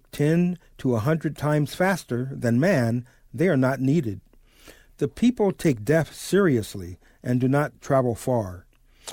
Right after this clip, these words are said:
Though they have boats and carriages, no one uses them. Though they have armor and weapons,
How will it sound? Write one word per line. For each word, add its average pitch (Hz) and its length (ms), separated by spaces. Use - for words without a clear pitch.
Though 180 160
they 285 180
have 147 240
boats 135 440
and 113 180
carriages, 110 720
no 226 120
one 196 220
uses 123 400
them. 98 280
Though 247 160
they 247 140
have 160 220
armor 151 360
and 123 220
weapons, 120 560